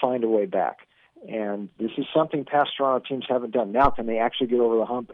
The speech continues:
and win a, a, uh, a, uh, win, you know, a, a chance to advance game, which they haven't done since, since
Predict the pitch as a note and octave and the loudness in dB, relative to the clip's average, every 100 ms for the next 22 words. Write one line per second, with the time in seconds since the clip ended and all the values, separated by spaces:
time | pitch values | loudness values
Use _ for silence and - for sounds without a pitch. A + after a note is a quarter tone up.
0 | - G#2 A2 A#2 A2 G#2 - - G2+ G2+ | -10 -6 -4 -2 -2 -4 -6 -6 -4 0
1 | G2 G2 - G2+ G2 G2 G2 F#2+ F#2+ - | 0 -2 -4 -4 -2 -4 -2 -2 -2 -4
2 | - _ - A2+ B2 A2+ G2+ G#2+ F#2+ F#2+ | -12 _ -6 -4 -4 -6 -8 -6 -4 -6
3 | G#2+ G2+ G#2+ - B2 A#2 - G2+ A2+ A2+ | -8 -8 -6 -2 -2 -2 0 0 0 -2
4 | G#2 A2+ A#2 A2+ G2+ - F#2+ G#2 A#2+ A#2 | -4 -4 -4 -2 -4 -4 -2 0 -2 0
5 | C3+ B2+ - - _ _ - A1 G#1+ - | 0 0 -6 -20 _ _ -14 -10 -8 -8
6 | - - G1+ | -10 -16 -16